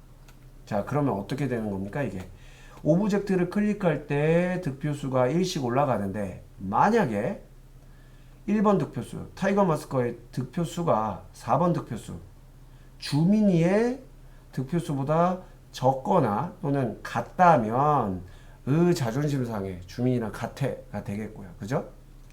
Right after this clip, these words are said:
근데 만약에 그게 아니라면, 그게 아닌 건 뭐예요? 적거나 같은 게 아니면 많은 거밖에 없겠죠. 큰 거밖에. 자, 그러면 그때 드디어 역전했어. 그럴 때 어떻게 합니까?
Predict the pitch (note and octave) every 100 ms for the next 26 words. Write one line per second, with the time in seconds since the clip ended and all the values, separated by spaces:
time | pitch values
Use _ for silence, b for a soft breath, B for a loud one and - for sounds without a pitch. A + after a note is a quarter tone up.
0 | b b b b b - G3 F#3+ B2+ F#3+
1 | B3 D3 D#3+ C4 - - - - - -
2 | - - - b b b - F3 G#3 A2+
3 | D3 E3 C#3 F#2 - D#3 F#3 E3 E3+ G3+
4 | G3 A2+ A2 A2+ A#2 - - - - -
5 | - - C3 C3+ - E3 E3+ F3+ F#3 F3+
6 | C3 - D#3+ C#3+ A#2+ C3+ E3+ F#3+ - -
7 | G#2+ D#3 A3+ A3 D3 D#3 A#2+ G#2 G#2 G2+
8 | - G#3 F#3+ D#3 - - A2+ F#3 B3 -
9 | - G2+ A#2 A#2+ G#2+ C#3 C3 F3 A#2+ -
10 | B B B D3+ D3+ F3 A2+ - - G#3+
11 | G3+ F#3 D3+ - - B B - - B2+
12 | D3+ D#3 B2+ A2 C#3+ C3+ C#3 B2 B2+ B2
13 | F3 A#3 D4+